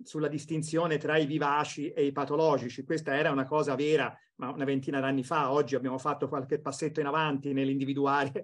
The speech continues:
<laughs> la distinzione tra chi è vivace e chi è, e chi è patologico. Ed è importante intercettare le tipologie di quelli che sono altri. Stamattina io facevo una stadiazione del rischio antisociale, ed è una stadiazione basata su dei dati abbastanza condivisi dalla letteratura.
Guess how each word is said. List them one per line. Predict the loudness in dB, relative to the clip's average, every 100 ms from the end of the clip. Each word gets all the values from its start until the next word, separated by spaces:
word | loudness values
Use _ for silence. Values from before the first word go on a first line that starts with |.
| -10
<laughs> | -6
la | -4
distinzione | -2 0 0 0 2 4 4
tra | 2 0
chi | 2
è | 4
vivace | 4 4 2 2 -2 -4 -10 -6
e | 0 2
chi | 6
è, | 6 6 4
e | 2
chi | 4
è | 4
patologico. | 4 2 2 2 -2 -8 -12 -14 _ _
Ed | 2 4 6
è |
importante | 4 6 4 4 2 0 0
intercettare | -2 0 -2 0 -2 -2 2 4 4
le | 2
tipologie | 2 -2 -2 0 2 2
di |
quelli | 0 -6 -4
che | -6
sono | -6 -4
altri. | -4 -4
Stamattina | -4 -2 0 2
io | 2
facevo | 2 0 0
una | -2
stadiazione | -2 0 0 0 2 2 2 -6 -14 _
del | 0 2
rischio | 2 0 2 2
antisociale, | 2 -2 -2 0 0 2 2 0 _
ed | 2 4
è |
una | 4 2
stadiazione | 0 0 0 2 2 2
basata | -2 -2 0 -2
su | -4 -4
dei | -2
dati | 0 0 -2
abbastanza | -4 -4 -4 -4 -4
condivisi | -2 -2 -2 -4 -4
dalla | -4 -4
letteratura. | -4 -6 -6 -6 -10